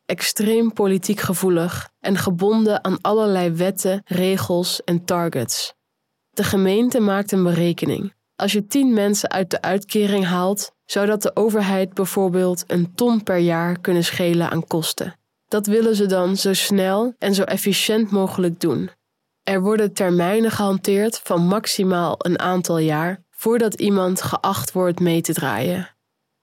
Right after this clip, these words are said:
Bakker zegt: "Over het algemeen zijn overheden wel doordrongen van het feit dat het goed is als mensen kunnen meedoen, zowel voor die mensen zelf als voor de maatschappij.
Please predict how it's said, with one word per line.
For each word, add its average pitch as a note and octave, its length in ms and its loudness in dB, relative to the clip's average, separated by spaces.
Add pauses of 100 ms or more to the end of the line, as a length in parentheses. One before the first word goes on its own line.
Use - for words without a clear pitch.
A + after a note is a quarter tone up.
(120)
Bakker G3+ 380 0
zegt: F3+ 600 -2 (340)
"Over G#3+ 280 2
het G#3 180 -2
algemeen G3+ 840 0
zijn - 280 0
overheden G3+ 640 2
wel G#3 280 2
doordrongen F#3+ 600 0
van F#3 160 0
het F3 160 0
feit E3+ 440 -2
dat F#3+ 140 -2
het F3+ 160 -2
goed B3 300 0
is G3 340 0
als F3+ 220 -2
mensen F3+ 360 2
kunnen F3 260 2
meedoen, E3+ 500 0 (380)
zowel G#3 420 0
voor G#3+ 160 0
die F#3+ 120 2
mensen F#3+ 340 2
zelf F3+ 680 0
als G3+ 320 0
voor G3+ 80 -2
de F3+ 80 0
maatschappij. E3+ 760 -2